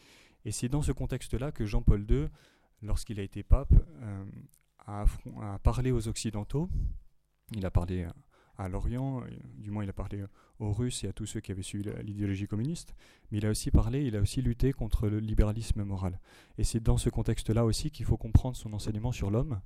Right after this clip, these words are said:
qu'on va présenter maintenant. Alors,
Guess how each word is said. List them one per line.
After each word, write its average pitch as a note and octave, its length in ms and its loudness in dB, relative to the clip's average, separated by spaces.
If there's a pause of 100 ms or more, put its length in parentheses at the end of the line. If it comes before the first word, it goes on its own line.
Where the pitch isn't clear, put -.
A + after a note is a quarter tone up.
(540)
qu'on G#2 140 -6
va G2+ 120 4
présenter G2+ 420 2
maintenant. - 340 -6 (2750)
Alors, G#2+ 280 0